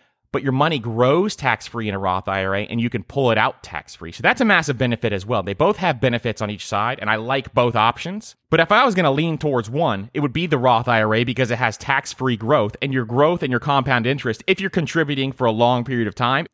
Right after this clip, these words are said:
is gonna be the massive difference for your wealth building. So making sure you're taking advantage of these compa-, company-sponsored retirement accounts is huge for your wealth building capacity. You can build a ton of wealth just with these two accounts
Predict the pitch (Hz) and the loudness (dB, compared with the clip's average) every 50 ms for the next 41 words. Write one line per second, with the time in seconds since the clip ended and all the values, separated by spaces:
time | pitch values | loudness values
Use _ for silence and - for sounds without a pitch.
0 | _ - 123 - 165 156 151 165 147 123 110 113 120 135 143 - 156 123 104 110 | _ -6 0 2 2 2 4 2 2 2 4 2 2 2 0 0 -4 -2 0 0
1 | 156 165 - 123 113 113 - - 120 113 117 117 127 143 156 - - 92 78 69 | 0 2 2 -2 -2 -2 -2 -2 -2 0 2 4 4 2 2 0 -4 -8 -8 -8
2 | - - - _ - - 156 139 147 202 - 330 311 254 - - 214 180 180 - | -10 -16 -18 _ -2 0 2 4 4 4 2 2 0 -2 -2 -2 0 -2 -2 -4
3 | - 165 165 170 170 175 160 131 101 113 110 113 117 110 113 101 110 123 120 - | -2 -2 -2 0 0 0 0 0 2 0 2 2 0 0 0 0 0 -2 -2 -2
4 | - 127 123 123 127 117 - _ - 151 151 - 151 135 117 - - - 123 120 | -4 -4 -2 -2 -4 -6 -6 _ -2 -2 0 0 0 0 -2 0 2 2 4 4
5 | 131 127 - 131 104 113 - 104 101 104 113 131 135 135 - 147 135 143 151 - | 2 0 -2 -4 -4 -4 -2 0 0 2 2 0 -2 -2 -2 -2 -2 -2 -4 -6
6 | - - 143 139 - - _ _ _ - - 143 135 151 190 190 180 180 151 - | -6 -6 -8 -8 -8 -14 _ _ _ -14 -8 -2 0 2 2 2 2 0 -2 -4
7 | - 151 143 139 135 117 117 117 117 - - 110 104 104 101 - - - - - | -4 -2 0 2 2 4 2 2 2 0 0 0 0 0 -2 -4 -6 -10 -8 -2
8 | 123 123 120 110 - - - - - _ _ - - _ - 139 190 208 254 214 | 0 0 0 0 -2 -8 -14 -16 -20 _ _ -20 -20 _ -10 -4 -2 0 2 4
9 | 226 220 180 143 - - 160 170 185 180 160 151 139 139 139 - - 165 170 - | 4 2 2 -2 -4 -4 -2 0 2 2 4 4 4 2 0 0 0 0 0 2
10 | - 143 - 143 151 160 - - - 160 151 - - 127 127 135 127 - | 0 -2 -2 -2 -6 -6 -6 -4 -2 -2 -2 -2 0 0 0 0 -2 -6